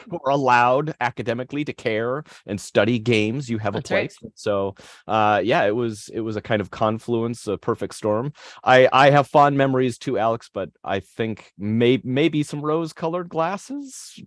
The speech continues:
Speaker 1: you know,
Speaker 2: I
Speaker 1: in
Speaker 2: remember it being perfect.
Speaker 1: hindsight. It,
Speaker 2: I
Speaker 1: it,
Speaker 2: was
Speaker 1: it was a
Speaker 2: perfect.
Speaker 1: great time. It was a great time.
Speaker 2: I, I think about that a lot, like, the importance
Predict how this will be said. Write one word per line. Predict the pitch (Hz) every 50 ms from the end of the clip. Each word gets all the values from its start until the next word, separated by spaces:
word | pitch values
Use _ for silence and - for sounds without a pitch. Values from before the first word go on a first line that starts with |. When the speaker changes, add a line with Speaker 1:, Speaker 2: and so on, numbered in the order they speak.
| - -
Speaker 1:
you | 135 151
know, | 151 147 147 147 147 147 147 135
Speaker 2:
I | - 254
Speaker 1:
in | 349 381
Speaker 2:
remember | 359 294 226 214 220 233
it | 214 220
being | 220 208 202
perfect. | 202 - 190 170 - - -
Speaker 1:
hindsight. | - 202 - _ _ _ - - - _
It, | - 165 185 220
Speaker 2:
I |
Speaker 1:
it, | 240 180 185
Speaker 2:
was | 147 156 -
Speaker 1:
it | 165 170
was | 151 156 147 131
a | 143
Speaker 2:
perfect. | 117
Speaker 1:
great | 113 117 123 120 - _
time. | - - 80 71 - - - _ _ _ _ _ _
It | 110
was | 104 101 107
a | 104
great | - 95 85 -
time. | - - - - - _ _ _ _ _ _ _ _ _ _ _ _ _ _ _
Speaker 2:
I, | - 185 214 - 214 220
I |
think | 226 - 349 -
about | 311 240 202 -
that | 214 190
a | 185
lot, | 175 170 180 180 185 -
like, | 170 165 156 -
the | - 175 180 165 160 160 160 -
importance | - 175 170 - _ 202 202 - - 185 190 180 -